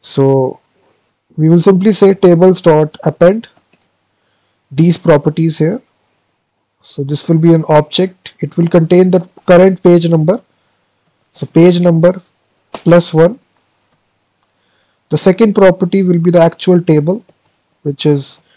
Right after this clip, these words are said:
the table number plus one. And the third property, I think, is the actual data. So data will be equal to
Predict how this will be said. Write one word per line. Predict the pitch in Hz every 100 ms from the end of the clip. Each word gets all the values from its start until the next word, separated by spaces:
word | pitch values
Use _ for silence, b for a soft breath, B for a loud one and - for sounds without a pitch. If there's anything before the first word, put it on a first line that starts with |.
| _ _ _ -
the | 143
table | 170 170 185
number | 185 165 151 185 269 _ _ _ _ _ _ _ _ _ _ _ _ _ _ _ _ _ _ -
plus | 165 170 -
one. | 160 196 _ _ _ _ -
And | 147 143 143 139
the | 143
third | - 170 165
property, | - 151 143 151 156 160
I | 147 135 -
think, | 156 156
is | 143 139 131 - - _ _ _ _ _ _ _ _ _
the | 147
actual | 170 - - 185
data. | 151 143 143 120 - _
So | - 139
data | 127 160 160 180
will | 175
be | 160 170
equal | 151 - 156 147
to | 139 240